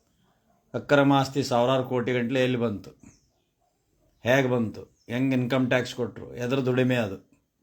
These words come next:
ಅದೆಲ್ಲ ಮೈನಿಂಗ್ ಮಾಡಿದ್ದು ಭೂಗರ್ಭ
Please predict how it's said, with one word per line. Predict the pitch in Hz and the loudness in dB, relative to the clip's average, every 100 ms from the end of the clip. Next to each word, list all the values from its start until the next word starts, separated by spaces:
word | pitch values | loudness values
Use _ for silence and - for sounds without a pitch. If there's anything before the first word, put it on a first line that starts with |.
| _ _ _ _ _ _ _ _ _ _ _ _ _ _ _ _ - | _ _ _ _ _ _ _ _ _ _ _ _ _ _ _ _ -2
ಅದೆಲ್ಲ | 123 143 160 135 127 147 139 117 - | 2 6 6 6 6 4 2 0 -8
ಮೈನಿಂಗ್ | 104 127 151 165 151 | -8 -2 0 2 4
ಮಾಡಿದ್ದು | 135 110 107 - _ 113 | 2 0 -6 -16 _ -6
ಭೂಗರ್ಭ | 127 139 120 | 0 2 2